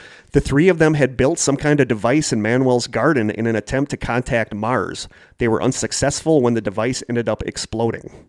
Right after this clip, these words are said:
This event was corroborated by Manuel's father and others who reported the experiment,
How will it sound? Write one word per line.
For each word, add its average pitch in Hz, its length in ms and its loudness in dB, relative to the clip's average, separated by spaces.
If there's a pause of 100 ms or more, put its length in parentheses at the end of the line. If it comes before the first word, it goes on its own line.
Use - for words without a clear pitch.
(880)
This 156 160 6
event 156 300 6
was 143 120 2
corroborated 123 680 2
by 113 140 0
Manuel's 120 460 2
father 135 400 2
and 101 80 -2
others 127 440 4
who - 120 -2
reported 131 600 0
the 127 100 0
experiment, 117 680 2